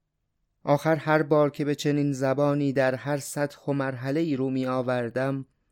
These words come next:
هر بار حس می کردم که خشن‌تر شده و بدینسان به تقلیل و صرف بازنمایی رو می کند. پس باید به احتیاط تمام رهایش می کردم و در جای دیگر می جستم.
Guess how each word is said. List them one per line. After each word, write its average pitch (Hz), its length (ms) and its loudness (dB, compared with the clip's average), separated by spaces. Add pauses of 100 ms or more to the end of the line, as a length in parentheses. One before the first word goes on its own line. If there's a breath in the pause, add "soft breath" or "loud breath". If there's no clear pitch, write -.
(140)
هر 131 220 -2
بار 143 340 4
حس 151 380 -2
می 151 80 -2
کردم 135 420 0
که 131 140 -6
خشن‌تر 127 680 -4
شده 120 440 -6
و 127 140 -2
بدینسان 151 640 2 (340 loud breath)
به 156 100 2
تقلیل 151 680 0
و 147 80 2
صرف 165 420 0
بازنمایی 135 960 2
رو 131 140 -2
می 113 120 -2
کند. 110 440 -8 (500 soft breath)
پس 170 200 -2
باید 180 360 4
به - 120 0
احتیاط 165 460 -2
تمام 165 560 -2
رهایش 147 680 -2
می 127 100 -2
کردم 117 560 -6
و 123 100 -4
در 123 180 -4
جای 131 400 -2
دیگر 117 420 -4
می 110 120 -6
جستم. - 580 -10